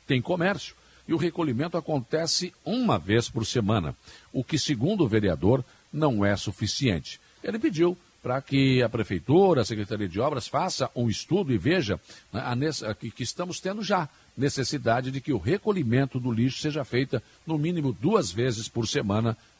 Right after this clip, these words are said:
em toda a extensão territorial do município. Sessão de ontem da Câmara do Arroio ainda não foi realizada, eh, na, no plenário, foi realizada na sa-, na sala de reuniões, né?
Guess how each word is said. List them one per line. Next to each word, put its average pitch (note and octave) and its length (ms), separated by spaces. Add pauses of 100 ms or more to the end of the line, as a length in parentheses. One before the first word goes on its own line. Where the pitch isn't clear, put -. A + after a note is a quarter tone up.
em B2 140
toda G2+ 280
a - 20
extensão G2+ 460
territorial F#2 720 (280)
do G#2 180
município. E2+ 640 (520)
Sessão G#3 300
de D#3+ 120
ontem G3 240
da A#2+ 100
Câmara A#2+ 300
do G2 140
Arroio C3+ 400 (200)
ainda A#2 260
não D#3 140
foi F3 200
realizada, C3 760 (320)
eh, A#2+ 300
na, A#2 500
no B2 140
plenário, C#3+ 420
foi F2 140
realizada F2+ 440
na C#3 100
sa-, A2 260
na F#2 280
sala A#2+ 440
de A2 120
reuniões, A2 600
né? F2+ 220